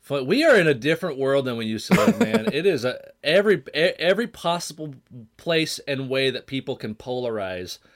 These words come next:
Speaker 1: they're polarizing.
Speaker 2: Yeah.
Speaker 1: It is. Yeah, that's funny.
Speaker 2: Hey, I saw the, the Krispy Kreme product placement in, uh, the Power Rangers movie. I know it can go pretty far, so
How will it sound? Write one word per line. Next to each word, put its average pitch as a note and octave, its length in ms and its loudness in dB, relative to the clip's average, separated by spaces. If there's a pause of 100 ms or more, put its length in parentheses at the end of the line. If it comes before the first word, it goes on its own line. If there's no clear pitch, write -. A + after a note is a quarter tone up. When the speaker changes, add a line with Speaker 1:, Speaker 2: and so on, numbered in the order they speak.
(320)
Speaker 1:
they're G#2 220 -4
polarizing. F#2 960 -6 (160)
Speaker 2:
Yeah. G#2+ 320 2 (320)
Speaker 1:
It C3+ 160 -2
is. A2 400 -2 (500)
Yeah, G2+ 380 -2
that's C3 180 -6
funny. G#2 460 -6 (640)
Speaker 2:
Hey, C#3+ 260 4
I C#3 200 0
saw F#3+ 300 -2
the, E3+ 180 0
the A#2+ 340 0 (240)
Krispy C#3+ 300 -4
Kreme C#3 320 -2 (120)
product A#2 360 0
placement A2+ 640 -2
in, G#2 340 0
uh, G2+ 180 0
the G2+ 80 -2
Power B2 280 2
Rangers F#2+ 400 -2
movie. F#2 320 0
I G2+ 160 -2
know B2+ 220 2
it - 100 -4
can A2 160 -4
go G2+ 380 0 (100)
pretty A2 220 -2
far, F#2+ 400 0
so F#2 480 -4